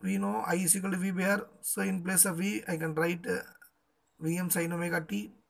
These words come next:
I will get I is equal to V M by R into sine omega t. So I want to replace V M by R by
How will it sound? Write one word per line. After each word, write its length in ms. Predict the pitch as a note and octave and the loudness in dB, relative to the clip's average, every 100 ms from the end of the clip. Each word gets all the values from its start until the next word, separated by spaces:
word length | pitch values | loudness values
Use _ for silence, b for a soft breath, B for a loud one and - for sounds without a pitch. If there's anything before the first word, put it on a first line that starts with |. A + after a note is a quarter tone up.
| _ - _ _ - | _ -20 _ _ -4
I 160 | D#3+ | 2
will 80 | E3 | 2
get 180 | E3 E3 | 2 0
I 100 | D3+ | 0
is 260 | D3+ D#3+ F3 | 2 2 0
equal 240 | E3+ E3+ | 0 -2
to 220 | F#3+ G3+ | 0 -2
V 180 | E3 F3 | -2 -2
M 120 | F3+ | 0
by 100 | F3 | 4
R 180 | D#3+ E3 | 4 4
into 400 | D#3+ E3 G#3+ C4+ - _ - | 2 0 -4 -4 -12 _ -6
sine 400 | - - F3+ F3+ | -2 0 0 0
omega 280 | E3 D#3+ | 0 0
t. 300 | D#3 - - - _ _ b b b b b b b b b | -2 -6 -12 -20 _ _ b b b b b b b b b
So 160 | - G#3 | -4 0
I 120 | F3+ | 2
want 260 | F#3 G#3+ G#3 | 4 2 2
to 160 | A3 | 2
replace 400 | G3 G3 F#3+ G3+ | 2 0 0 0
V 160 | E3+ G3+ | 0 0
M 100 | G3 | 2
by 80 | F3+ | 2
R 220 | F3+ F3 | 2 2
by 260 | F3+ G#3 | -2 -2